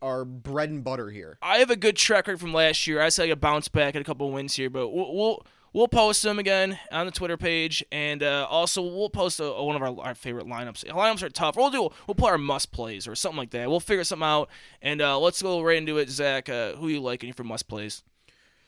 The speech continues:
Speaker 1: So for FanDuel, I, like, obviously Reddick is gonna be very highly owned, so I would put him in at least one of your, one of your lineups.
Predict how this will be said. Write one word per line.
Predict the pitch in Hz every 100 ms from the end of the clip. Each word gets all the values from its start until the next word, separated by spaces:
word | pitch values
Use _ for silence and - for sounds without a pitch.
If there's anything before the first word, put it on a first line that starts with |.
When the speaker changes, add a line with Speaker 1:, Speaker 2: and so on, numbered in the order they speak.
| _
Speaker 1:
So | - 143 131
for | 135
FanDuel, | - 165 180 190 196 202 185 -
I, | 131 _ - - - - _ _ _ _
like, | 131 127 - -
obviously | 135 165 165 170
Reddick | 117 113 127 131
is | 123
gonna | 131
be | 110
very | 104 113 117
highly | 117 110 113 113
owned, | 90 101 110
so | 117
I | 110
would | 117 120
put | 170
him | 196
in | 190
at | 156
least | 143 143 123
one | 127
of | 120
your, | 101 -
one | 143 127 139
of |
your | 127
lineups. | 101 78 65 -